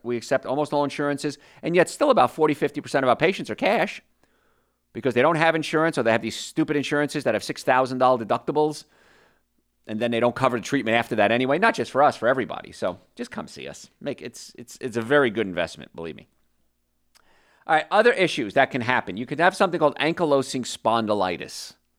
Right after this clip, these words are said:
A lot of big, we have spondylosis, spondylolisthesis, ankylosing spondylitis. Too many words sound the same, don't they? I remember studying these things and being confused. Ankylosing spondylitis is an autoimmune disease. The body is attacking itself, and it usually is in men, sometimes women,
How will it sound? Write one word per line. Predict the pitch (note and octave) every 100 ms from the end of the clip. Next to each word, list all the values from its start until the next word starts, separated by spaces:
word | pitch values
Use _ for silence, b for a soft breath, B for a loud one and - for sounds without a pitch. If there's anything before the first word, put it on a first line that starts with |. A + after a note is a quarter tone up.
| _ _ _ -
A |
lot | F#2+
of | F#2
big, | E2+
we | F2+
have | E2+
spondylosis, | - F3 D#3+ C#3+ C3+ C#3 A#2+ - b b -
spondylolisthesis, | - D#3+ D#3+ D3 B2+ C3 A#2+ B2 A#2+
ankylosing | D#3 C#3+ D3 C3+ C3
spondylitis. | - B2+ B2 B2 A#2+ A#2 A2+ - -
Too | -
many | B3+ D3+
words | A#2+ B2 -
sound | A#2 A2
the | -
same, | A#2 G#2 C#2+
don't | D2+ A2+
they? | D3
I |
remember | A2 A2+ F#2
studying | - B2 G2 E2+
these | D#2+
things | G2 E2+
and | E2+
being | E2
confused. | - - E2 - b b b b b b _
Ankylosing | E3 G#3+ A#3+ G#3+ F#3+
spondylitis | - E3 C#3 C#3 B2+ A#2 B2
is | G#2+
an | A#2
autoimmune | A#2+ B2 B2+ A#2 G#2+ G2+
disease. | G2 F#2+ F2 - - _ _ _ _ b b b -
The | G2
body | D3+ F#3 A3+ D#3 -
is | A#2+
attacking | A#2 - - F3 G#3 C#3+ A2+
itself, | - - F2+ F2+
and | A2
it | -
usually | B2 F#3 F#3+
is | G2
in | G#2
men, | C#3 F#2+ F2+ -
sometimes | F2+ F#2+ A#2+ A#2
women, | E2+ D2+